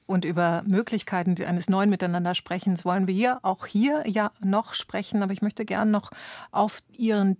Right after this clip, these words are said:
Titel eines neuen Buches von Ihnen, äh, Frau Professor Wiguda, zu sprechen kommen. Posttraumatische Souveränität, ein Essay, der Ende Oktober im Surkamp Verlag erscheinen soll, haben Sie verfasst gemeinsam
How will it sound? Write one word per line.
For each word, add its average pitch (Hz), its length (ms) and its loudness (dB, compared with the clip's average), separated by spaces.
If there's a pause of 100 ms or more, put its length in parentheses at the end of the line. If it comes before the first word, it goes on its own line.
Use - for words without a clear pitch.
Titel 240 880 0
eines 196 260 -4
neuen 196 240 4
Buches 269 420 -2
von 220 220 0
Ihnen, 220 460 2
äh, 214 280 0
Frau 190 200 -4
Professor 202 400 -4
Wiguda, 202 520 2
zu - 160 -6
sprechen 202 500 -2
kommen. 208 440 4 (300)
Posttraumatische 202 920 0
Souveränität, 185 840 -2
ein 190 80 0
Essay, 226 440 -4
der 202 320 -2
Ende 214 300 2
Oktober 226 540 -2
im 202 100 2
Surkamp 220 380 -4
Verlag 196 320 -4
erscheinen 226 420 0
soll, 214 220 0 (320)
haben 202 140 6
Sie 208 80 -2
verfasst - 500 -6
gemeinsam 202 640 2